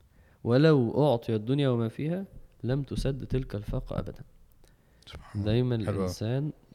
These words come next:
Speaker 1: آه، حلوة، إيه دي، رهيبة. ما يقدرش إن هو يكمل، آه، إلا لو لقى ربنا. ما يقدرش إن هو يرتاح إلا لو ربنا. ما يقدرش إن هو يحس إنه وصل أو يسكن إلا مع ربنا. فسيدنا إبراهيم بيقول فجأة: "الإله اختفى، أنا لوحدي كده.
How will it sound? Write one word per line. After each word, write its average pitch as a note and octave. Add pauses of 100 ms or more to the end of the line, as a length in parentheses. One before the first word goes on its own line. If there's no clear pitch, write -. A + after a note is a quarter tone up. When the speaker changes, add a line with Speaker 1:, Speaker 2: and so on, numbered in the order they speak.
Speaker 1:
آه، A2+
حلوة، A2
إيه F#2+
دي، G2+
رهيبة. G#2 (760)
ما A2
يقدرش C3
إن A#2
هو B2+
يكمل، E3 (1200)
آه، D#2
إلا C#3
لو A#2
لقى A#2
ربنا. G#2 (120)
ما G2+
يقدرش A#2+
إن B2+
هو C3
يرتاح C3+
إلا C#3
لو A#2+
ربنا. G#2
ما G2+
يقدرش B2
إن B2
هو C3
يحس A#2+
إنه B2
وصل C#3
أو A2+
يسكن E3 (460)
إلا C#3+
مع A2+
ربنا. G#2 (760)
فسيدنا C3+
إبراهيم C3+
بيقول B2+
فجأة: C3+
"الإله A#2
اختفى، D#3+
أنا A2
لوحدي C3+
كده. A2+